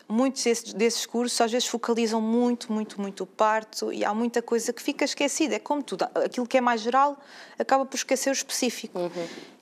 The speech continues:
Speaker 1: E, e estes apoios deviam ser, sei lá, até podiam nem ser dados no público, mas podiam ser encaminhados através do público para esses determinados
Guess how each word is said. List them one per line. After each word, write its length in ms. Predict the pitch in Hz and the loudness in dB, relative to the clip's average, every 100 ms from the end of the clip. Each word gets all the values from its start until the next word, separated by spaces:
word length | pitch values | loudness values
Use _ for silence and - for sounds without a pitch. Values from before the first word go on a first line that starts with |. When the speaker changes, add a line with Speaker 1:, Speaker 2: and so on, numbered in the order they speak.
| - | 0
Speaker 1:
E, 400 | 247 240 233 233 | 2 2 0 -2
e 100 | 226 | 0
estes 240 | 269 - 269 | 0 2 0
apoios 420 | - 269 294 285 | 0 0 0 -2
deviam 300 | 247 277 302 | -2 0 0
ser, 540 | 302 311 294 - - | 0 0 0 -2 -2
sei 160 | - 339 | 0 2
lá, 240 | 285 170 | 4 2
até 180 | - 294 | 0 -4
podiam 320 | - 226 277 | -4 0 0
nem 100 | 285 | 0
ser 220 | 269 262 | 2 2
dados 320 | 208 214 208 202 | 4 2 2 -4
no 100 | 190 | -8
público, 540 | - 180 180 190 - | -6 -4 -4 -6 -6
mas 180 | 208 220 | -4 -4
podiam 340 | - 214 262 254 | -4 -2 0 0
ser 380 | - 277 247 - | 0 2 2 0
encaminhados 960 | 277 302 285 269 254 247 233 240 214 | -2 -2 0 0 2 2 2 2 0
através 460 | 202 185 202 190 185 | -2 -2 0 0 0
do 80 | 196 | -4
público 480 | 196 233 233 262 - | 0 0 2 0 -2
para 300 | - 269 285 | 2 4 4
esses 320 | 285 277 - | 2 0 -4
determinados 640 | - 277 277 269 269 - | -4 -2 2 2 2 -4